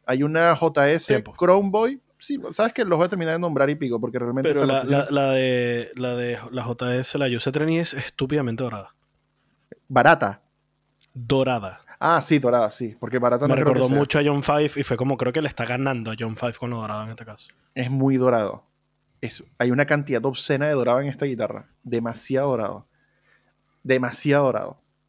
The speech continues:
Speaker 1: Eh, Jake Bowen lanzó una versión de lo que antes era nada más una guitarra que le hizo la L A Custom Shop,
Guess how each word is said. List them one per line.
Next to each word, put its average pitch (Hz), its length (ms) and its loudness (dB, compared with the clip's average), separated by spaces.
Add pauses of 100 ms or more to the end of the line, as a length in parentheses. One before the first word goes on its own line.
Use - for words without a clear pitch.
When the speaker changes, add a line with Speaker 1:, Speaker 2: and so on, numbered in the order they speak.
(120)
Speaker 1:
Eh, 131 380 4
Jake 139 220 4
Bowen 165 400 6
lanzó 143 340 2
una 143 140 2
versión 143 400 0
de 165 80 4
lo 147 120 4
que 131 120 2
antes 123 240 0
era 147 140 0
nada 147 240 2
más 151 220 0
una 147 160 -4
guitarra 139 320 0
que 139 260 0
le 123 140 0
hizo 123 200 -2
la 131 140 2
L 123 120 2
A 127 100 -2
Custom 143 340 -8
Shop, 196 200 -6